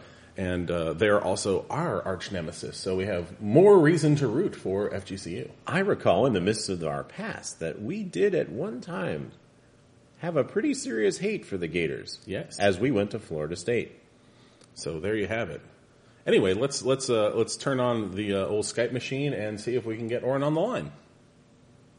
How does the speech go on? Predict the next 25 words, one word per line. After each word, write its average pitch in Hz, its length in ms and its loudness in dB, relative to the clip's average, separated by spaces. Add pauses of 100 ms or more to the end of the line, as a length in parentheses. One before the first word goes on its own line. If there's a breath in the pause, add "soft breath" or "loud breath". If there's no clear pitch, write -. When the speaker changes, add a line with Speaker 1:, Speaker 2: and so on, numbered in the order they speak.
(2500)
Speaker 2:
Oren, 185 280 8
welcome 151 280 4
to 127 120 -6
the 117 80 -2
Sajcast. 113 720 -2
This 120 220 -4
makes 120 260 0
you 110 140 0
our 101 160 4
second 127 500 -2
ever 104 380 2
co-co-host. 104 1040 6 (440)
Um, 82 380 0
you've 90 160 0
got 101 180 6
some 87 200 0
big 101 480 4
sh-, - 260 -10 (120)
purple 117 320 4
shoes 113 340 2
to 104 100 2
fill. 104 480 2 (480)
I 101 80 -2
was 107 160 2
gonna 110 380 4